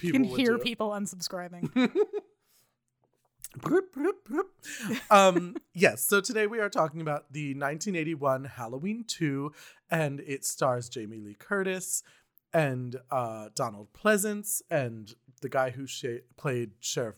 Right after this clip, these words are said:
Speaker 2: Brackett and <laughs> a bunch of other people. Although notably, <coughs> excuse me, I just died. Uh, notably, I was, uh, I was <laughs> looking through this before,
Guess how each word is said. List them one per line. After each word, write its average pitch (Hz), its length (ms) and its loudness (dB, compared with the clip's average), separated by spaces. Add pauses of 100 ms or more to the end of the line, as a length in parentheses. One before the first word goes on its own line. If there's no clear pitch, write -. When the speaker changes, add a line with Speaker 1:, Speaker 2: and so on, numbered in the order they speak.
Speaker 2:
Brackett 165 460 0 (580)
and 135 360 -2 (120)
<laughs> - 80 10
a - 1120 8
bunch 262 220 0
of 262 100 -2
other 262 160 2
people. 175 320 -2 (180)
Although 269 300 8
notably, 220 680 6 (520)
<coughs> - 360 4
excuse 180 420 -10
me, 143 100 -8
I 127 40 -6
just 123 200 -14
died. 117 180 -2 (440)
Uh, 220 140 6
notably, 185 840 6 (180)
I 185 160 12
was, 165 320 -4 (480)
uh, 170 280 10
I 165 140 -2
was 170 100 -6
<laughs> - 0 -
looking 196 480 0 (140)
through 214 240 -2
this 240 240 -2
before, 196 480 0